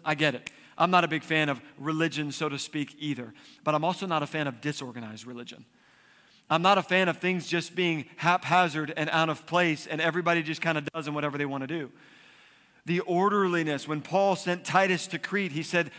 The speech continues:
"I want you to ordain pastors and elders. I want you to set some things in order, set some things in their proper place." Because the, the more disorganized and the more disorderly a church is, the more susceptible that church is to doctrinal drift.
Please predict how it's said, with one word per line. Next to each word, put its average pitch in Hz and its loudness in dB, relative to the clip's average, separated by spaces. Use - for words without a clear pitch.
"I 156 -2
want 170 0
you 185 -4
to 175 0
ordain 170 0
pastors 170 0
and 156 -6
elders. 170 2
I 156 0
want 175 -2
you 180 -4
to 165 -2
set - 2
some 196 -2
things 202 -2
in 180 2
order, 180 2
set - 2
some 202 -2
things 202 -2
in 190 0
their 180 0
proper 185 0
place." 180 0
Because 185 0
the, 185 -2
the 175 -2
more 185 2
disorganized 185 -2
and 175 0
the 175 0
more 175 2
disorderly 170 -2
a 165 0
church 190 -2
is, 160 0
the 165 -4
more 165 0
susceptible 170 -4
that 139 -2
church 147 -8
is 135 -8
to 143 -10
doctrinal 127 -8
drift. 120 -18